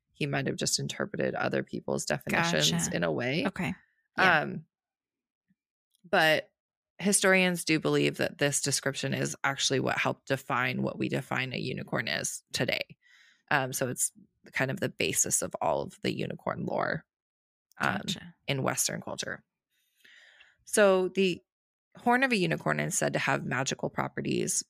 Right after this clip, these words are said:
Speaker 1: Um, so those who would drink from the horn of a unicorn would be protected magically from poison or illness or problems with your stomach. Um,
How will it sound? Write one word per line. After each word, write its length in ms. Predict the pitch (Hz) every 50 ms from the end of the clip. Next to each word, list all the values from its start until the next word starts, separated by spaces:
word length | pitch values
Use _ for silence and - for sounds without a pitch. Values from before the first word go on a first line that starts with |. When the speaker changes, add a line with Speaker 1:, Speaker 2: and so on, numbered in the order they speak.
| _ -
Speaker 1:
Um, 340 | 143 147 143 139 - 147 160
so 220 | - - 160 151
those 360 | 147 151 143 143 143 143 -
who 180 | - - 151 143
would 160 | 143 143 -
drink 320 | - 175 208 233 262 269
from 220 | - - 143 143 143
the 100 | 147 147
horn 580 | - - 143 139 139 139 143 143 160 185 208 - _ _ _ _ _ _ _ _ _ _ _ _ -
of 200 | 151 151 143 147
a 40 |
unicorn 560 | 143 147 143 143 139 - - 147 147 147 147 143
would 160 | 147 - -
be 160 | - - 143
protected 520 | - - - - - 151 139 - - 143 143
magically 460 | 143 143 139 139 135 - - 147 143
from 220 | 143 - 139 143 139
poison 640 | - - 208 208 214 208 202 - 190 185 185 180 -
or 220 | - - - - _
illness 520 | - 180 180 175 175 170 170 170 165 - -
or 320 | - 139 139 139 135 139 - - _ _ _ _ _ _
problems 340 | - - 151 143 139 139 -
with 120 | - - -
your 100 | 143 139
stomach. 540 | - - 196 180 170 170 170 175 - - - - - _ -
Um, 440 | 151 147 139 143 139 139 131 -